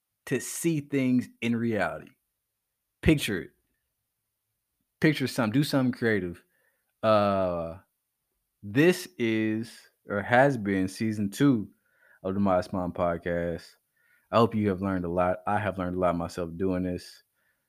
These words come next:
Back on that ass next month with another season. Look, also what you need to do is, another important thing of the day you need to do is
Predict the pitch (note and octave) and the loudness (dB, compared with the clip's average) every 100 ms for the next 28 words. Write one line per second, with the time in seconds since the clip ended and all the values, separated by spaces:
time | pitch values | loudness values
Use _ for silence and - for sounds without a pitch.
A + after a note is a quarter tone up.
0 | _ _ _ G2 G2 F#2+ G2 F#2 F#2 F2 | _ _ _ 2 2 4 0 2 2 2
1 | - G2+ F#2+ G#2 G2 E2+ - - _ _ | 0 0 0 -2 0 -2 -6 -16 _ _
2 | - A2+ E3 C#3+ - _ _ _ _ _ | 0 6 8 6 2 _ _ _ _ _
3 | _ _ A2 G#2+ G2+ G2 - E2+ - - | _ _ -2 0 0 -2 -4 -6 -8 -18
4 | _ _ _ _ _ _ _ _ _ _ | _ _ _ _ _ _ _ _ _ _
5 | _ _ _ - - - D#3 D3 A#2 C3+ | _ _ _ -20 -20 2 8 8 8 8
6 | G3+ G3+ F#3+ E3+ F#3+ F3 E3 D#3+ D#3 D#3 | 10 12 10 8 2 2 2 2 4 2
7 | E3 - - - - - G2+ A#2+ C#3+ D3 | -2 -6 -20 -20 -20 -4 4 8 10 10
8 | D3+ D#3 - _ - G#2 C#3 C#3+ C3 C#3+ | 8 4 -2 _ -8 0 2 4 4 4
9 | C#3 C3+ D3 D3+ D#3 D3 D#3 D#3 D#3+ D#3+ | 2 8 8 8 4 0 0 2 2 0
10 | D#3 | -2